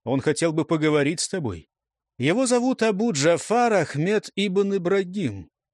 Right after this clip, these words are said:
Чужеземец с достоинством поклонился. «Длинное имя», стряхнув с себя удивление, проворчал Халейк.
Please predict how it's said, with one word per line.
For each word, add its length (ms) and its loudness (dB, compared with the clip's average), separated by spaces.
Чужеземец 1120 -4
с 100 -8
достоинством 760 -2
поклонился. 960 -6
«Длинное 960 2
имя», 340 -4
стряхнув 580 -2
с 40 -4
себя 280 0
удивление, 640 0
проворчал 560 -2
Халейк. 580 -8